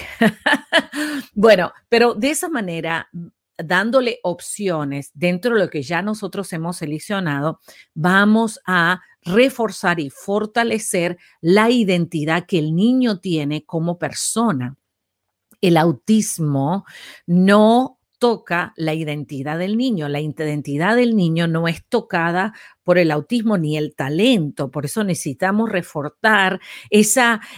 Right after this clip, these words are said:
esa originalidad que el niño tiene, no pensando que todo, todo su ser está, eh, afectado por el autismo.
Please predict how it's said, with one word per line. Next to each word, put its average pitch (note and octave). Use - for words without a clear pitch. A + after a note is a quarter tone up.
esa G3
originalidad E3+
que E3+
el D#3
niño D#3+
tiene, D3+
no A#3
pensando B3+
que -
todo, D#3
todo C4+
su F#3
ser G#3+
está, E3
eh, D3
afectado E3+
por D3
el C#3
autismo. C3+